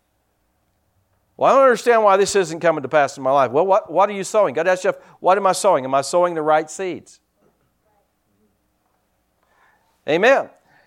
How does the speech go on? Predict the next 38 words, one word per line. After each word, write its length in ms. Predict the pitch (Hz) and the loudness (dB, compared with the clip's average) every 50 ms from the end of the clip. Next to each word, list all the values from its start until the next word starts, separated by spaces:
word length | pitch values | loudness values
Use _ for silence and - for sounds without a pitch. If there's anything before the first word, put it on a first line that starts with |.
| _ _ _ _ | _ _ _ _
You 140 | - 151 208 | -4 0 2
know, 200 | 220 190 190 185 | 4 4 2 2
w-, 220 | - - 185 196 - 214 | 0 -4 -10 -10 -8 -6
you 140 | 208 220 | -6 -2
gotta 260 | 226 262 262 254 233 208 | 2 4 4 4 2 0
think 280 | - - 285 269 208 | -2 -2 -2 0 0
of 140 | 220 180 170 | -2 -4 -2
everything 1040 | - 208 226 254 254 285 311 302 226 - 277 294 302 277 240 196 170 160 165 175 170 | 0 2 2 2 2 2 -2 -4 -4 -2 0 2 2 2 2 2 0 0 -2 -4 -6
as 300 | - - 170 175 180 160 | -4 -2 0 0 0 0
a 80 | 175 165 | -2 -4
seed. 360 | - - - 262 254 214 160 | -4 -4 -4 -6 -6 -4 -2
Now, 140 | 160 156 156 | -2 -2 0
thank 280 | - 220 233 240 233 | 0 0 -2 0 0
God, 640 | 214 240 262 262 247 202 185 185 190 175 151 - 160 | 0 0 2 4 4 4 4 4 2 0 -6 -12 -8
you 80 | 170 | -4
know, 80 | 180 185 | -2 -2
when 140 | 185 180 170 | -2 0 -2
we 80 | 170 | -4
do 180 | 160 165 233 247 | -4 -4 -4 -4
sow 200 | - - 196 175 | -2 -2 -2 0
bad 300 | 147 151 151 151 147 131 | 0 2 0 0 0 -2
seed, 220 | 151 165 165 160 | -6 -8 -8 -4
thank 220 | 165 180 175 175 175 | -4 -4 -4 -2 0
God 260 | 185 190 185 165 147 | 0 0 0 0 -2
we 100 | 160 160 | -6 -8
can, 240 | 156 160 147 139 135 | -8 -8 -10 -8 -10
we 100 | 143 143 | -12 -12
can 160 | - 135 127 | -12 -12 -12
repent, 560 | 127 123 - - 208 202 185 160 139 139 139 - _ _ _ _ _ _ _ _ _ | -12 -12 -10 -6 -4 -2 0 0 0 -2 -4 -8 _ _ _ _ _ _ _ _ _
and 160 | 123 127 131 | -10 -8 -8
the 40 | 131 | -8
blood 300 | 123 120 143 156 160 147 | -6 -2 0 0 0 0
of 80 | 139 123 | -2 -6
Jesus 500 | 107 117 156 175 180 139 127 123 117 - | -8 -8 -8 -8 -8 -8 -8 -10 -12 -12
digs 380 | - 107 120 139 143 110 95 | -12 -8 -6 -6 -6 -6 -6
it 120 | 117 127 123 | -4 -2 0
up. 420 | 131 131 110 95 95 - _ _ _ _ _ _ _ _ _ _ _ _ _ _ _ _ _ | 2 2 0 0 -4 -8 _ _ _ _ _ _ _ _ _ _ _ _ _ _ _ _ _
See? 260 | - 113 92 92 90 | -14 -12 -12 -12 -14